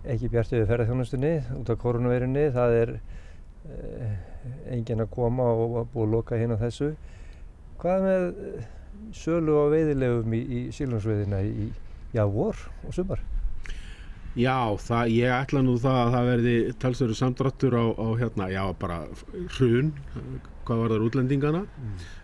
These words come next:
Speaker 2: En mér sýnist að Íslendingarnir ætla að fara í sína veiði og social distancing er ekkert vandamál í stangveiði. Það er, það er nú það sem að við höfum hérna á Íslandi, það er að við höfum svo, eh, þegar þú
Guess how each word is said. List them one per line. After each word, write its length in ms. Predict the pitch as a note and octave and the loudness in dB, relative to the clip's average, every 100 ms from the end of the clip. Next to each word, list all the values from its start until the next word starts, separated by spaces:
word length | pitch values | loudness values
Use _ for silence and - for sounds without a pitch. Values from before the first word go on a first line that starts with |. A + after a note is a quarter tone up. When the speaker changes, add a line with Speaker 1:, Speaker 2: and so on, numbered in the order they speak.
| - | 0
Speaker 2:
En 100 | A2+ | 2
mér 140 | A2+ | 4
sýnist 260 | A#2+ A2 G2 | 4 2 2
að 80 | |
Íslendingarnir 720 | G#2+ B2+ E3 F#3+ G#3 G#3 F#3 F3+ | 0 2 2 2 0 0 2 2
ætla 160 | E3 | 0
að 60 | D#3 | 2
fara 80 | D3+ | 2
í 80 | C#3 | 2
sína 220 | E3 C#3 | 2 4
veiði 300 | B2+ G2+ F2 - - - - - | 4 4 0 -4 -14 -18 -18 -6
og 320 | A2+ A2+ A2+ A#2 - - - | 0 4 4 2 -4 -16 -12
social 520 | - B2+ C#3+ C#3 C#3 | -2 2 2 4 2
distancing 680 | B2 E3 F3 E3 B2+ B2+ A#2 | 2 0 2 0 0 2 4
er 160 | A#2 B2 | 4 2
ekkert 400 | C#3 C#3 - G#2+ A2+ | 0 0 0 2 2
vandamál 400 | A#2 G#2+ G2+ G2 | 2 0 0 0
í 80 | |
stangveiði. 540 | F#2+ - C#3 C3+ F2 E2 | 0 0 0 0 -2 -2
Það 240 | A2+ A2 | -2 -2
er, 100 | G#2+ G2 G#2+ | -2 -4 -6
það 260 | - A2 | -4 0
er 80 | A#2 | 2
nú 100 | A2+ | 2
það 140 | A2+ | 0
sem 160 | G#2+ A2+ | 0 0
að 120 | G#2+ | 2
við 100 | A#2 | 2
höfum 240 | A#2+ A#2+ A2+ | 2 2 0
hérna 160 | G2+ | 0
á 60 | A2 | 0
Íslandi, 320 | C3 A#2 G#2 | 0 -2 -2
það 160 | G2 A2 | -2 -2
er 120 | G#2 | -2
að 180 | G2+ - - - | -4 -6 -14 -8
við 160 | F#2+ | -2
höfum 280 | G#2+ C3+ C#3+ | 2 4 2
svo, 180 | B2 B2 A#2+ A2+ - - - - - - | 2 2 2 -2 -10 -14 -14 -14 -16 -8
eh, 260 | A2 A2 A2+ | -4 -2 -2
þegar 180 | A2 A#2 | 0 2
þú 100 | A#2 | 2